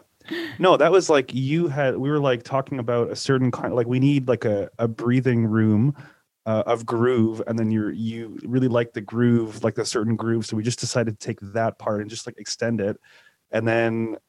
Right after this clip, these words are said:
and then I actually added this little trippy alien lead over that, and then that part became, like, just one of the coolest parts of the song, 'cause it's, like, a little breather, like you said, right after the chorus, after all this epicness happens,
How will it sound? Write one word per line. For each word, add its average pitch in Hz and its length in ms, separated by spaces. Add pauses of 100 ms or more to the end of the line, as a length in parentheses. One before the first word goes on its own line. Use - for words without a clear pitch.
(140)
and 120 120
then 123 100
I 131 140
actually 135 300
added 120 240
this 113 200
little 113 240
trippy 123 400
alien 123 400
lead 113 260
over 107 260
that, 107 280
and 120 120
then 120 120
that 123 200
part 113 440
became, 117 400
like, 107 240 (520)
just - 180
one 120 200
of 147 60
the 135 60
coolest 180 400
parts 170 260
of 139 60
the 127 80
song, 151 300
'cause 120 140
it's, 120 160
like, 131 180
a 123 60
little 147 240
breather, 117 680 (300)
like 117 180
you 123 80
said, 123 200
right 127 160
after 131 200
the 117 60
chorus, 120 500
after 120 240
all 127 180
this 131 160
epicness 135 500
happens, 127 440